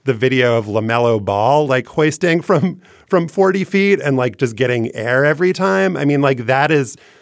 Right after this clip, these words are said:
like, watching somebody do what Trae Young does but do it poorly is, like, <laughs> is not fun to watch. Um, but, uh, you know, the, the other thing with Tremont Waters that's similar to what you said, Ben,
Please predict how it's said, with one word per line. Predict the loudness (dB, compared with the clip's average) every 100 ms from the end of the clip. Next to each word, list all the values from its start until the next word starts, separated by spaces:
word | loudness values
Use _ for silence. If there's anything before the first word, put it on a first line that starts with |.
| _ -2
like, | 0
watching | 2 0 2 0 0
somebody | 0 0 0 -2
do | -2 0 0
what | 0 -2
Trae | -4 -4 -2 -2
Young | -2 -2 -2 -4 -6 _ _ _
does | -2 2 2 0
but | -2 0
do | -2
it | -2
poorly | -2 0 2 2 0
is, | -2 -4
like, | -4 -4 -6 -8
<laughs> | -12 -6
is | -4 0
not | 0 0
fun | -2 -2
to | 0
watch. | 0 -2 -6 -18 -20 -12 -4
Um, | 0 2 0 -2 -6 -10
but, | -8 -2 0 0 -2 _ _ _ _ _ -8
uh, | -4 -4 -4 -6
you | -4
know, | -2
the, | 0 -2 -4 -4
the | 0
other | 2 2
thing | 2 0
with | 0 0
Tremont | -2 0 2
Waters | 2 2 0 -2
that's | -4 -4
similar | -2 0 0
to | 0
what | 0
you | -2
said, | 0 0 0
Ben, | 0 -2 -4